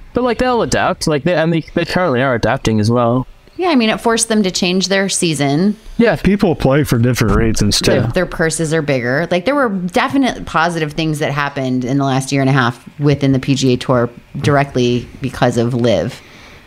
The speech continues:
Speaker 2: Like, there's more money, there's a different schedule, there's a bit more of relaxed atmosphere. I don't know, we, we didn't get to
Speaker 1: People are there, they're having fun. Like, the crowd's out there having fun, and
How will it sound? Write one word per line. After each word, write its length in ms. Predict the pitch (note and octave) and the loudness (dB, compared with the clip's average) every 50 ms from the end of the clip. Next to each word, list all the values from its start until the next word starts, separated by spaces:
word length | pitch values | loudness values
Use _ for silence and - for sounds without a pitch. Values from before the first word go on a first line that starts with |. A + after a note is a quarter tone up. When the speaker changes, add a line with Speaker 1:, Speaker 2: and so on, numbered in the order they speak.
| - - - - - - - - | -20 -20 -20 -20 -20 -20 -6 -2
Speaker 2:
Like, 220 | A2+ A#2+ A#2+ B2 | -2 -2 0 0
there's 180 | - C3 C3 C3+ | -2 -2 0 2
more 180 | D#3+ D#3+ D#3+ | 2 4 4
money, 320 | D#3+ D3+ C#3+ C#3+ C#3+ C#3+ C#3 | 4 4 2 2 2 2 0
there's 320 | C3+ - B2+ C3 C3 C3 | 0 0 0 0 -2 -4
a 40 | C3 | -2
different 320 | C3+ C#3 C3+ D#3+ D3 - | -2 0 0 0 -2 -2
schedule, 640 | - - - B2+ B2 C3 C3+ C3+ B2+ B2 B2 A#2+ B2+ C3 C3 | -2 0 0 0 0 2 2 2 2 4 4 2 2 0 0
there's 400 | - C3+ C3 B2+ B2+ - - - - - - - - - - - - | 0 0 2 0 -2 -4 -8 -10 -12 -14 -14 -16 -20 -20 -18 -10 -8
a 40 | - | -8
bit 220 | C3+ C3 D#3 B2+ | -4 -2 -2 0
more 220 | - C3+ C#3 C3+ C3 | 0 0 0 0 0
of 120 | C3 C#3+ C3+ | -2 -2 -4
relaxed 800 | C#3 C#3 C3+ B2 A2 A#2 B2+ - - - - - - - - - - - - - - - - - - - - - - - - - - - - - - - - | -4 -2 0 0 -2 -2 -4 -6 -10 -12 -10 -10 -12 -14 -14 -18 -20 -20 -20 -20 -18 -16 -16 -16 -18 -20 -20 -20 -20 -20 -20 -20 -20 -20 -20 -20 -16 -8 -6
atmosphere. 720 | B2+ G#2 - A2+ B2 - - - C3 A#2+ B2 B2+ C3+ C3 - - - - - - - - - - - - - - - | -6 -4 -4 -4 -6 -6 -6 -4 -2 0 0 0 -2 -2 -6 -18 -20 -20 -20 -20 -20 -20 -20 -20 -20 -20 -20 -10 -4
I 60 | - C#3+ | 0 2
don't 120 | C#3+ C#3 | 2 4
know, 180 | C3+ C3+ C3 C3+ | 4 4 2 2
we, 160 | C#3 C#3 B2+ | 2 0 -2
we 180 | - B2 C3+ | -2 -4 -4
didn't 200 | C3 C3 C3 C3+ | -2 -2 -4 -4
get 80 | C#3 C3 | -2 -2
to 60 | - | -2
Speaker 1:
People 260 | F3+ D#3 E3 D#3+ D3+ | 0 2 2 2 2
are 40 | C3+ B2+ | 2 2
there, 160 | C3 B2+ B2+ B2+ A#2 C3 | 2 2 2 2 2 2
they're 120 | - C#3+ B2 | 2 2 2
having 260 | B2+ C3 C3 C3 B2 | 2 2 2 0 0
fun. 340 | - - A#2 A2 A#2 A#2+ B2 | 0 0 2 2 2 2 0
Like, 140 | A#2+ A2+ - | 0 0 -2
the 80 | C3+ | -4
crowd's 380 | - - C#3+ C#3 C#3 C#3+ C#3 B2+ | -2 0 0 0 2 0 0 0
out 100 | B2+ G#2 | 2 2
there 140 | G#2+ B2 B2 | 2 0 0
having 260 | A#2 A#2 A#2+ B2+ A#2+ | 0 0 0 -2 -4
fun, 420 | - - G2+ G#2+ A2+ A#2 A#2 A2+ G#2+ | -2 -2 -2 -2 0 0 0 0 0
and 220 | G2+ G2 G2 A2 | 0 0 -2 -2